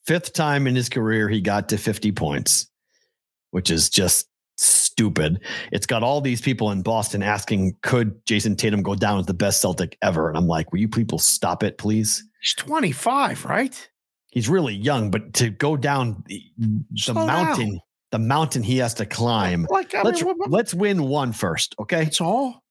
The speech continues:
Speaker 1: Let's get a ring, okay? Let's, let, let, let's win one, and then we can start talking about where he could wind up. But till then, Larry's got three and three M V Ps. You aren't getting over Larry anytime soon,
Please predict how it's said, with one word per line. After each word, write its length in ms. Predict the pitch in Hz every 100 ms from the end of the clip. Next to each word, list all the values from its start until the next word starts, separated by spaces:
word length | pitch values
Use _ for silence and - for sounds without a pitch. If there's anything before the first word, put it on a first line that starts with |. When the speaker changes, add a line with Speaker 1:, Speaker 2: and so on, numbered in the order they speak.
| _
Speaker 1:
Let's 160 | 170 -
get 120 | 196
a 60 | 135
ring, 380 | 135 104 80 -
okay? 200 | - 139
Let's, 280 | 160 131 -
let, 160 | 156 139
let, 220 | 156 147
let's 380 | 131 131 175 151
win 240 | 151 147
one, 320 | 123 101 78 -
and 100 | 135 135
then 160 | 165
we 80 | 170
can 120 | 139
start 160 | 139 123
talking 320 | 127 110 120
about 240 | 104 113
where 200 | 113 123
he 220 | 110 113 107
could 140 | - 98
wind 360 | 104 113 110 -
up. 240 | 104 - - - _ _ - - _ _ _
But 260 | 120 110 - _
till 220 | - 156 156
then, 400 | 143 156 160 - - -
Larry's 340 | 127 170 175
got 260 | 123 151 -
three 560 | - 147 147 127 117 - _
and 160 | 107 98
three 300 | - 139 135
M 160 | 127
V 140 | 117 113
Ps. 500 | - 87 - - -
You 100 | -
aren't 240 | 107 156 117
getting 240 | 160 165
over 180 | 165 170
Larry 640 | 160 147 131 120 113 107 _ 123
anytime 440 | 127 113 123 113
soon, 340 | 98 - 85